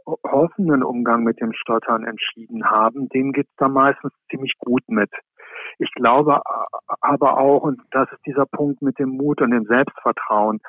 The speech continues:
man kann das nicht unbedingt von heute auf morgen. Also wenn man sein ganzes Leben lang versucht hat, so war's bei mir, mein Stottern zu verstecken, und zwar mit, äh, aller Kraft, die ich hatte, dann kann man das nicht von heute auf morgen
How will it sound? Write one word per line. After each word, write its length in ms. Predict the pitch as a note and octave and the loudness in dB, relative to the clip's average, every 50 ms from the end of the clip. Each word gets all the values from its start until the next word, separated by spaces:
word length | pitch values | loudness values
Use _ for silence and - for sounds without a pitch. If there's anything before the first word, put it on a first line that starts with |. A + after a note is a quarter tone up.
| - - - _ - | -20 -20 -20 _ -4
man 180 | B2 B2 A#2 B2 | 0 0 2 2
kann 160 | - C#3+ C#3+ | 2 2 2
das 120 | C#3 - - - | 2 0 0 0
nicht 200 | C3+ C#3 - C#3 | -2 0 0 0
unbedingt 360 | C#3 B2+ B2 B2+ B2 B2+ - | 0 0 0 0 0 0 0
von 160 | D3 C3+ A#2 | -2 -2 0
heute 200 | A#2+ B2 - B2+ | 0 2 2 2
auf 120 | A2 - - | 0 0 0
morgen. 400 | A#2+ A2+ C3 C3+ B2+ G#2+ G2 - - - - - - | 0 2 4 2 2 0 -4 -8 -14 -20 -20 -16 -12
Also 200 | - - - A2+ | -8 -4 -2 2
wenn 120 | A2 A#2 A#2+ | 2 4 4
man 140 | B2+ B2 | 4 4
sein 160 | A#2 B2+ A#2+ A#2 | 4 2 2 2
ganzes 300 | B2+ C#3 C3+ - C3 - | 2 0 0 -2 -10 -10
Leben 280 | - C3 C#3 C#3 C3+ C3+ | -4 -2 -2 0 0 2
lang 200 | B2+ B2+ B2 A#2+ | 2 2 0 0
versucht 440 | - B2 G#2+ A#2 C#3+ E3 - - - | 0 0 0 0 0 0 0 0 0
hat, 160 | A#2+ A2+ - | 0 0 0
so 120 | - A#2 G#2+ | -2 -2 0
war's 180 | A#2 A#2 - - - | 2 0 0 -2 -4
bei 100 | A2 G#2+ | -6 -4
mir, 320 | A#2 B2+ C#3+ D#3+ E3 D#3+ - - - - - - - | -2 0 2 2 2 0 0 -8 -20 -20 -20 -8 -2
mein 140 | - A#2+ B2 | -2 0 0
Stottern 400 | - - - B2+ - C3+ B2 A2+ | 0 0 0 0 2 2 0 0
zu 100 | - C3 | -2 -4
verstecken, 600 | - A2+ A2 - - C#3 D#3 - - D3+ - B2 | -4 -4 -4 -2 0 0 0 0 0 -6 -6 -6
und 160 | B2+ A#2+ A2 - - | -8 -12 -12 -10 -4
zwar 140 | - A#2+ A#2 | 0 0 2
mit, 200 | A#2 A#2 G#2+ - | 2 0 -2 -2
äh, 520 | F#2+ - _ - - A#2+ A2 A2 A2 A2+ - - - - - - - - - - | -8 -12 _ -10 -6 -2 0 0 0 0 -2 -4 -6 -8 -8 -8 -4 -4 -2 0
aller 260 | C3 C3 B2 C3 B2+ | 2 4 4 4 2
Kraft, 320 | - - - C3 B2+ - - - | 2 2 0 0 0 0 -2 -6
die 80 | B2+ A#2+ | -6 -6
ich 120 | - - | -2 0
hatte, 340 | - C#3+ D#3 - A#2 G#2 - - - - - - - | 0 0 2 2 2 0 0 -2 -10 -20 -20 -18 -8
dann 160 | - B2 A2+ A#2 | -4 -4 0 0
kann 160 | - - C3 | 2 2 2
man 160 | C#3 C3+ C3 | 2 2 2
das 120 | C3 A#2+ - - | 2 0 0 -2
nicht 160 | C3+ - - | -4 -4 -2
von 180 | - C3 B2 | -4 -2 0
heute 200 | B2 C3 A#2+ C#3 | 2 2 2 2
auf 100 | B2+ - - | 0 -2 -2
morgen 300 | C3 B2 A#2+ A#2+ A#2 A#2 | 0 0 2 2 0 0